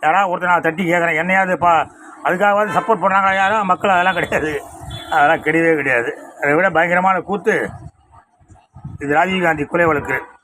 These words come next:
ரெண்டாயிரத்தி ப-, சாரி, ஆயிரத்தி தொள்ளாயிரத்தி தொண்ணூத்தேழு டிசம்பர் மாதம், ஜனவரி மாதம் தொண்ணூத்தெட்டுல தான் தீர்ப்பு வரப்போகுது. அதுக்கு முன்னாடியே நான் என்னுடைய நாற்பத்தஞ்சு வயசுல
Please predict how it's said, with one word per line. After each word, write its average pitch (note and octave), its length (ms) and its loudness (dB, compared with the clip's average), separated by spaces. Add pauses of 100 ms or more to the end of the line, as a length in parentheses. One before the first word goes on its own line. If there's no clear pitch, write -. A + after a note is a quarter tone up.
(180)
ரெண்டாயிரத்தி D#3+ 420 -2
ப-, C#3+ 380 0
சாரி, D#3 240 0
ஆயிரத்தி E3+ 260 0
தொள்ளாயிரத்தி D#3 220 -2
தொண்ணூத்தேழு E3+ 360 -2
டிசம்பர் D#3+ 300 -2
மாதம், D3+ 320 0 (720)
ஜனவரி F3 300 0
மாதம் F3 320 0
தொண்ணூத்தெட்டுல E3 440 0
தான் F3+ 160 2
தீர்ப்பு E3 320 0
வரப்போகுது. C3+ 380 -2 (560)
அதுக்கு D3+ 260 -2
முன்னாடியே F#3 220 2
நான் F3+ 120 4
என்னுடைய E3 320 0
நாற்பத்தஞ்சு E3 400 -2
வயசுல D#3+ 440 0